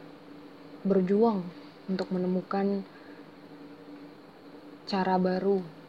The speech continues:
melanjutkan kehidupannya. Dan aku jadi teringat salah satu kutipan dari A A Gim.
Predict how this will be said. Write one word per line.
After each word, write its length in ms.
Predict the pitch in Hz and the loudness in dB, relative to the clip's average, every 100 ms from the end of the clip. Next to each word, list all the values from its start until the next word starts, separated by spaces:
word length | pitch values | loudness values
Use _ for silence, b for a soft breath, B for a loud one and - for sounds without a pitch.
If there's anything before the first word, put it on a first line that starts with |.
| 180 | -4
melanjutkan 640 | 180 180 180 - 185 180 | -2 -2 -4 -4 -4 -2
kehidupannya. 800 | 180 180 180 170 175 170 165 165 156 - - - - - - - - - 285 - - - - 294 - 285 - 285 294 - 294 285 294 294 - - - - - - - | -4 -2 -2 -4 -4 -4 -4 -8 -12 -18 -20 -20 -20 -20 -20 -20 -20 -20 -18 -18 -20 -20 -18 -18 -18 -20 -20 -20 -20 -20 -20 -20 -20 -20 -20 -20 -20 -20 -18 -18 -2
Dan 560 | 190 185 180 180 180 180 | 4 6 6 2 2 0
aku 160 | 226 | 0
jadi 240 | 208 196 180 | 4 4 4
teringat 480 | 175 165 185 190 - - - - | -2 -2 0 -2 -4 -16 -20 -4
salah 240 | 180 170 | -2 -2
satu 320 | 180 170 - 170 | -2 -4 -6 -8
kutipan 480 | 190 180 - 175 170 | -4 -4 0 -2 -2
dari 160 | 165 | -4
A 240 | 170 190 175 | -2 -2 -2
A 20 | |
Gim. 380 | 165 180 170 | 0 0 0